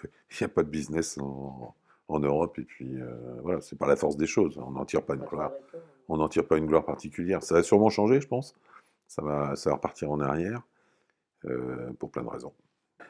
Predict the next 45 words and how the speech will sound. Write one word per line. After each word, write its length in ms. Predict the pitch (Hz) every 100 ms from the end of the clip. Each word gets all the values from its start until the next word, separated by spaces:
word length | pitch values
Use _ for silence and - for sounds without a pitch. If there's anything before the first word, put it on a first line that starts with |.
| -
On 80 | 87
travaille 260 | 98 92
avec, 360 | 78 78 85 -
euh, 300 | 78 78 76
des 120 | 73
gens 180 | 78 82
comme, 320 | - 71 71
euh, 960 | 73 71 71 69 67 67 65 67 - 78
L 100 | 76
G, 240 | 76 82
Samsung, 420 | - 73 - 87
on 60 | 78
travaille 240 | - 69
pour 120 | - 62
des 180 | 60
écrans, 440 | 60 - 107 123 - - - - - -
euh, 880 | 65 67 65 67 67 65 65 65 65
lunettes 300 | 69 73 71
de 80 | 71
réalité 500 | 65 69 69 - 69
mixte. 380 | 71 73 -
Alors, 120 | 64 62
c'est 140 | 76
des 120 | 78
produits 280 | - 85 92
qui 120 | 78
commencent 340 | - 80 85 76
juste, 380 | 73 78 -
hein. 120 | 71 - _ _ - - - -
Je 80 | -
pense 160 | 95
que 80 | -
c'est, 180 | - 82
il 160 | 78
y 80 | 76
a 20 |
une 80 | 80
marque 180 | 90 -
qui 60 | -
est 40 |
très 160 | - 85
connue, 400 | 87 95 95 92
qui 100 | 76
est 40 |
Oculus, 540 | 73 - 78 87 -